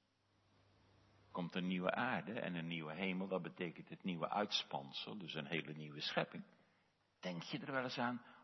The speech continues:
Oh, dat moet zo mooi zijn. Er is niemand meer verdrietig. Er is de Heere dichtbij. Daar ben ik gelukkig.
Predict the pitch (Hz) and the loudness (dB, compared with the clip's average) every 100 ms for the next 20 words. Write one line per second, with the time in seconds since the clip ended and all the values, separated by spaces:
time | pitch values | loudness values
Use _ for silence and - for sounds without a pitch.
0 | - _ - - - 220 202 - 185 170 | -20 _ -10 -8 -6 -2 -4 -2 -6 2
1 | - - 202 185 185 170 156 160 151 151 | 4 6 6 6 6 4 4 0 -2 -8
2 | - _ _ _ _ _ _ _ - - | -16 _ _ _ _ _ _ _ -20 -14
3 | - - 202 190 160 175 165 160 151 165 | -4 4 10 10 10 6 4 2 -2 -2
4 | 165 - 151 - - - _ - - _ | -2 -6 -10 -10 -14 -20 _ -20 -20 _
5 | - 107 - 107 135 175 180 170 165 - | -14 -10 -6 0 4 4 4 6 4 4
6 | - 160 165 160 156 156 165 - - - | 4 4 4 0 -4 -8 -12 -14 -20 -20
7 | - 104 104 92 - - 131 165 185 175 | -16 -10 -6 -4 0 4 6 8 6 4
8 | - 165 170 - - - | 2 2 0 -4 -8 -12